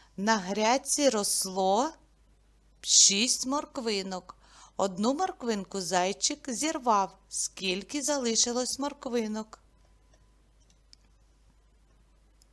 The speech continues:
П'ять. Які ми молодці! Дітки, наше заняття підійшло до кінця. Скажіть, які завдання нам приготувала тітонька Сова?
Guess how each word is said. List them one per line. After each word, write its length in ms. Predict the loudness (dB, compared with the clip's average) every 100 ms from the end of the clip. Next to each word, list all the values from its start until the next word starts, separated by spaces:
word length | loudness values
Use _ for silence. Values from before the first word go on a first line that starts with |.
| _
П'ять. 880 | -8 0 4 6 4 2 -4 -10 -20
Які 680 | -4 -2 -2 -4 -6 -2 0
ми 220 | 0 -2
молодці! 1000 | -2 -4 -4 -4 -6 -4 -2 -2 -4 -8 -12 _ _ _ _ _ _ _ _ _ _ -20 -20
Дітки, 560 | -8 -4 -4 -6 -8 -8 -10 -20 -20 -20 -14
наше 420 | -4 -2 -2 -4
заняття 560 | -4 -4 -6 -2 -2 -2
підійшло 520 | -6 -6 -2 -2 0 -2
до 160 | -4
кінця. 600 | -4 -4 -2 -2 -4 -6 -10 -20 -20
Скажіть, 800 | -10 -6 0 0 2 0 -4 -12 -20 -20 -20 -20 -20 _ -20 _ -20 -16
які 500 | -2 0 0 0 0
завдання 880 | 2 0 0 2 4 4 2 2 0
нам 320 | 0 -2 -2
приготувала 880 | -6 -8 -8 -10 -6 -4 -4 -4 -6
тітонька 640 | -6 -10 -8 -10 -10 -6
Сова? 480 | -4 -4 -6 -8